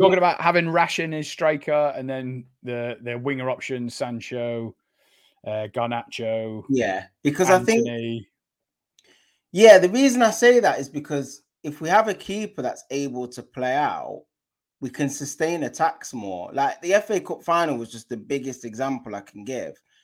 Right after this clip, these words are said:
Speaker 2: Every time De Gea got it, he boomed it, and we lost the second ball. So we just
Speaker 1: Yeah,
Speaker 2: were under
Speaker 1: I noticed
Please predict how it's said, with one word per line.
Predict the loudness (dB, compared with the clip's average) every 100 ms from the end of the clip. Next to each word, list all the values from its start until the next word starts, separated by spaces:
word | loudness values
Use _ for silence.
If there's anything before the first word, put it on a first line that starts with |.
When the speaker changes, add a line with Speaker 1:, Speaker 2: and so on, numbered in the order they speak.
| _ -2
Speaker 2:
Every | 0 0 -4
time | -4 -2 0
De | 0
Gea | 0 -2 -2
got | -2 -2
it, | -4 -12 -16
he | -10
boomed | -6 -4 -4 -6
it, |
and | -10 -12
we | -12
lost | -12 -14
the | -18
second | -18 -16 -12
ball. | -8 -6 -8 -12
So | -16
we | -14 -10
just | -10 -12 -14
Speaker 1:
Yeah, | -10 -8
Speaker 2:
were | -4
under | -6
Speaker 1:
I | -4
noticed | -4